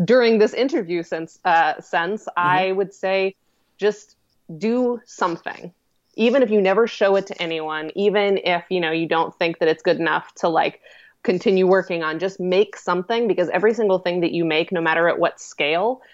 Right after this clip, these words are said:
Speaker 1: helps you learn the process. And the more the process that you learn, the more confident you'll get. And that's when you'll start actually getting to the point where you're like,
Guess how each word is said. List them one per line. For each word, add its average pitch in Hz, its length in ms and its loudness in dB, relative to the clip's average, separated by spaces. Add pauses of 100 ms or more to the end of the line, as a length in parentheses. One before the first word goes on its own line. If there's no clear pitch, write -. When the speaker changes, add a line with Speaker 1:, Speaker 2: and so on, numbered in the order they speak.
(140)
Speaker 1:
helps - 440 -4
you 175 520 0
learn 165 640 0 (120)
the 165 80 -2
process. 143 600 -2
And 170 100 -6
the 175 60 -4
more 180 320 2
the 165 140 -8
process 170 420 -4
that 156 120 -10
you 160 180 -8
learn, 160 260 -2
the 185 60 -2
more 151 140 -6
confident 214 500 -2
you'll 240 160 2
get. 277 280 2
And 170 220 -6
that's 165 320 -2
when 170 160 -8
you'll 160 140 -12
start 151 360 -6
actually 156 460 -6
getting 156 300 -4
to - 80 -20
the 165 80 -8
point 151 260 -8
where 151 100 -6
you're 156 140 -2
like, 151 260 -6